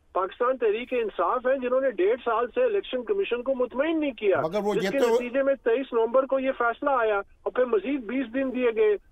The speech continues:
Speaker 1: और फिर उन्होंने एक और नाटक रचाया। और
Speaker 2: बाबर
Speaker 1: फिर
Speaker 2: साहब
Speaker 1: जब पेशावर हाई कोर्ट ने, देखिए तजादात देखिए
Speaker 2: नहीं।
Speaker 1: कि एक तरफ पेशावर हाई कोर्ट को शुरू में उनसे ये ऑर्डर लिया कि इलेक्शन कमीशन को फैसला अनाउंस करने से रोका जाए।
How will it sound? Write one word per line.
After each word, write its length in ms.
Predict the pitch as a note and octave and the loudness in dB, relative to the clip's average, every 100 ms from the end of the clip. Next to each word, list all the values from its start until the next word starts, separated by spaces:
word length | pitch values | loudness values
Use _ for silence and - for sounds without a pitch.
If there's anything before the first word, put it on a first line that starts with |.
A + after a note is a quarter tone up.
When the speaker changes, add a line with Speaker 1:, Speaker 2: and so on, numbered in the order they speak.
| - | -6
Speaker 1:
और 60 | |
फिर 200 | - A#3+ | -2 0
उन्होंने 340 | D4 D4 C#4+ C4+ | 0 0 2 2
एक 100 | C4 | 4
और 160 | C4 | 2
नाटक 320 | B3 A3 A3 B3+ | 4 0 0 0
रचाया। 420 | A#3+ G3+ A3 A3 | 0 2 0 2
और 80 | G3+ - - | -2 -6 -8
Speaker 2:
बाबर 260 | B2+ D3+ | -2 0
Speaker 1:
फिर 100 | F#3 | 2
Speaker 2:
साहब 120 | - C#4 | 0 0
Speaker 1:
जब 100 | C4+ | -2
पेशावर 460 | A3+ G3+ G#3+ C#4+ | -2 0 2 2
हाई 200 | A#3 G#3 | 2 0
कोर्ट 340 | A3 A#3+ C#4 A#3+ | 0 2 2 0
ने, 140 | C4 | -2
देखिए 280 | G#3 G#3+ D4+ | -2 -4 -4
तजादात 560 | B3 F#3+ F#3+ F3 A#3 | 0 0 2 2 0
देखिए 420 | B3 G3 - G#3+ D4 C#3 | 0 -2 0 -2 -2 -6
Speaker 2:
नहीं। 240 | F3 A#3+ | -6 -4
Speaker 1:
कि 80 | B3 | -2
एक 280 | A3+ G#3 B3+ | 0 2 0
तरफ 260 | - C#4 C#4 | 0 -2 -2
पेशावर 420 | B3 G#3 B3 C#4 | -2 0 2 2
हाई 160 | G#3 | 0
कोर्ट 280 | G#3+ A#3+ B3+ | -2 0 -2
को 320 | - B3+ D4 | 0 0 0
शुरू 520 | C#4+ _ - - A3+ C4+ | -4 _ -12 -6 -2 0
में 180 | C4 | 2
उनसे 380 | C4 B3 B3 C4+ | 2 -2 -2 -4
ये 120 | C4+ | 0
ऑर्डर 380 | C#4+ F#3 G#3+ B3+ | 0 0 0 -2
लिया 220 | B3 B3 | -2 -2
कि 120 | C4+ C#4 | 0 0
इलेक्शन 340 | A#3+ - C4+ | -2 -2 -4
कमीशन 380 | B3+ A#3+ B3+ C4 | -4 -4 -4 -2
को 120 | C#4+ | -4
फैसला 480 | C4+ A3 G#3 - C4 | -2 -2 -2 -2 -2
अनाउंस 480 | - F#3+ F#3+ A#3+ B3+ | 0 -2 0 0 -2
करने 220 | A#3 A#3 | -2 -2
से 160 | B3 A3+ | 0 2
रोका 300 | A3 A3 A3+ | 2 2 0
जाए। 260 | F#3+ D3 | 2 0